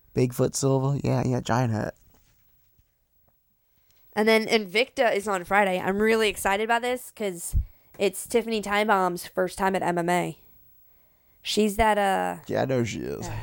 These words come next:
Speaker 1: Who is she?
Speaker 2: She's the big kickboxing lady
Speaker 1: Tell the people.
Speaker 2: who crushes everybody. So I'm really excited to see how she does.
Speaker 1: Yeah, I can't wait to see who's she fighting. Somebody's gonna, probably a Brazilian Jiu-Jitsu black belt who's gonna take her down in ten seconds and destroy her life.
Speaker 2: <laughs>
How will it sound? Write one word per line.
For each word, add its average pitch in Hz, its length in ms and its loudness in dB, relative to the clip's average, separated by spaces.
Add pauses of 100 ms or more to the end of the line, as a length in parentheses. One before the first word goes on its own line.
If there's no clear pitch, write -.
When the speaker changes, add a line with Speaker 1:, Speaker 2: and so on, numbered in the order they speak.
Speaker 1:
Who 127 140 4
is 80 120 0
she? - 60 -14 (240)
Speaker 2:
She's 208 200 -6
the 190 80 -10
big 196 200 0
kickboxing 214 640 -2
lady 214 380 2
Speaker 1:
Tell 127 160 4
the 110 80 -10
people. - 340 -12 (640)
Speaker 2:
who - 180 -20
crushes 233 540 0
everybody. 220 640 2 (300)
So - 140 -6
I'm 196 100 -4
really 196 220 2
excited 190 320 -2
to 180 60 -8
see 190 140 -6
how 185 100 -6
she 185 160 -8
does. 190 400 -2 (440)
Speaker 1:
Yeah, 151 160 -2
I 135 60 0
can't 123 200 0
wait 127 120 0
to 120 60 -4
see - 160 -4
who's 143 120 0
she 135 120 -2
fighting. 131 340 4
Somebody's 110 340 -4
gonna, 107 300 -6 (320)
probably 110 240 2
a 107 160 -2 (600)
Brazilian 120 480 0
Jiu-Jitsu 113 600 -4
black 117 340 0
belt 120 280 2
who's 117 120 -6
gonna 113 120 -4
take 117 180 -4
her 113 60 -8
down 110 200 -2
in 113 60 -4
ten 113 160 -4
seconds 113 280 -4
and 117 240 -8
destroy 117 300 -6
her 117 120 -4
life. 113 280 -2 (360)
Speaker 2:
<laughs> 220 100 0